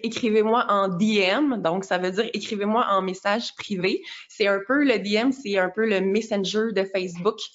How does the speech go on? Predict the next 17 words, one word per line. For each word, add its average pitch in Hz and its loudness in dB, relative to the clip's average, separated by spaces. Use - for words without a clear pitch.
Fait 185 -2
que 185 -12
c'est 208 0
le 185 6
petit, - -6
euh, 180 4
le 175 -2
petit - -8
endroit 185 0
où 226 4
on - -4
peut 214 -2
écrire 190 -6
en 202 -2
privé 202 -4
à 196 0
quelqu'un. 170 -4